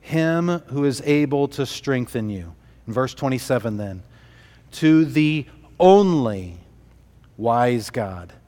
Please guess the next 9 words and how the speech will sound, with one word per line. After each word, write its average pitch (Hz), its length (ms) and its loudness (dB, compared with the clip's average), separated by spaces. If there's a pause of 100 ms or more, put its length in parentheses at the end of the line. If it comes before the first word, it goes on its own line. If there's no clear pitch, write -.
(440)
meaning 143 440 0
there 151 260 4
is 151 520 0 (200)
no 165 400 4
other 151 240 4
God, 113 500 -4 (320)
there's 151 240 2
no 170 260 4
other 156 500 4